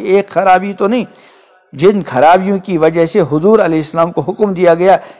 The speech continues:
कि जिनके अंदर ये खराबियाँ हों उनकी बात न माने। जब बंदा बार बार, बार बार, बार बार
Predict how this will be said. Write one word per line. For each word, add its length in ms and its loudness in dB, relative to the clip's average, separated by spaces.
कि 100 -4
जिनके 340 -2
अंदर 260 -4
ये 200 2
खराबियाँ 560 2
हों 160 0
उनकी 300 -4
बात 360 2
न 60 -16
माने। 280 -20
जब 200 -14
बंदा 300 -4
बार 340 -2
बार, 300 -4
बार 300 -6
बार, 280 -6
बार 300 -8
बार 260 -6